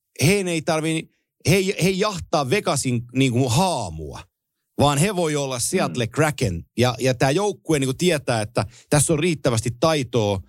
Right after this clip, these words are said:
Speaker 1: He menee pitää joka ilta hauskaa ja, ja laittaa kaiken tiskiin ja vauhdin päälle. Ja se tuo sitten, miten se tuo. Ja nyt se sanoo, että se tuo heille voittoja ja he nauttii pelaamisesta.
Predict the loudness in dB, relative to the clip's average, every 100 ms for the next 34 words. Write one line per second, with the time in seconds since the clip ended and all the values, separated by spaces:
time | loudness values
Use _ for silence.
0 | _ _ _ 0 2 2 0 -2 -2 0
1 | 0 0 0 0 0 0 -2 0 2 0
2 | -2 -4 -2 0 -2 0 0 0 0 -2
3 | -2 _ 0 0 2 0 2 0 0 0
4 | 0 0 0 0 0 2 2 0 -2 -2
5 | 0 0 -2 -4 -2 0 0 2 0 0
6 | -2 -2 0 2 2 2 0 0 -4 0
7 | 0 2 0 0 0 -2 -4 _ -2 2
8 | 2 2 0 0 -2 0 0 2 2 0
9 | 0 -2 2 0 0 -4 -6 -8